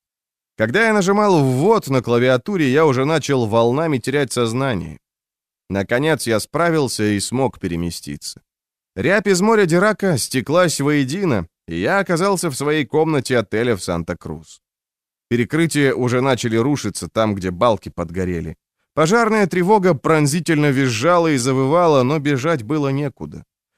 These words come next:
Комнату наполнял плотный едкий дым. Пытаясь не дышать, я набил код на клавиатуре.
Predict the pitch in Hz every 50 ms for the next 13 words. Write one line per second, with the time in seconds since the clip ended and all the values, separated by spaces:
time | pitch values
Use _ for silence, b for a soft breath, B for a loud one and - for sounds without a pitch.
0 | _ _ _ _ - 120 131 131 123 123 120 113 98 - 123 110 107 104 104 104
1 | - 107 104 104 110 127 139 139 120 - - 113 139 143 - - 139 131 127 117
2 | 143 139 - - - 123 110 107 123 143 117 85 73 _ _ _ _ _ _ _
3 | _ _ _ _ 107 107 - - 135 135 135 123 104 - 107 107 107 107 98 117
4 | 107 - - 165 151 117 107 104 104 101 101 101 98 120 160 175 147 120 - -
5 | 180 175 - 165 151 131 - 139 143 147 143 147 143 131 - 147 135 110 95 82